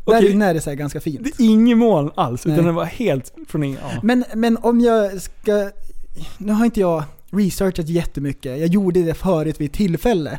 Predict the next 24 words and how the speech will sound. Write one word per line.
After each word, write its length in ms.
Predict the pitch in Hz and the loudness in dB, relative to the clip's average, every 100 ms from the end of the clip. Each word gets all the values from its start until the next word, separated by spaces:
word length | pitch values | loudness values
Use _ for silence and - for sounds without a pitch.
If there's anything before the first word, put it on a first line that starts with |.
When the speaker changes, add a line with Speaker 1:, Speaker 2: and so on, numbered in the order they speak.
| - | -10
Speaker 1:
Ja. 280 | - 131 135 - - - - | -4 -2 -2 -6 -16 -18 -8
Speaker 2:
Ehm, 580 | 156 151 147 147 143 147 - | -6 -4 -2 -2 -2 -4 -8
och 140 | 151 196 | -6 -4
vi 60 | |
får 100 | 175 | -4
se 160 | 190 233 | -2 0
om 80 | 202 | 0
det 80 | 170 | 0
blir 160 | 160 | 0
rättelse 520 | 170 - 180 - 147 - - | 0 -2 -4 -4 -8 -10 -10
på 140 | 151 | -8
det 80 | 139 | -8
här. 280 | 127 110 147 _ _ | -8 -10 -14 _ _
Speaker 1:
Okej. 240 | - 151 175 | -4 -2 0
Speaker 2:
Men 120 | 220 | 4
min 100 | 233 | 4
gissning 360 | 240 - - 170 | 4 0 -6 -8
är 80 | 143 | -8
så 100 | 143 | -8
här, 80 | 135 | -6
det 100 | 170 | -2
finns 280 | 190 170 | -2 0
ju 220 | 165 160 147 | 0 0 -2
tornado, 560 | - 165 220 220 247 | -4 0 2 2 2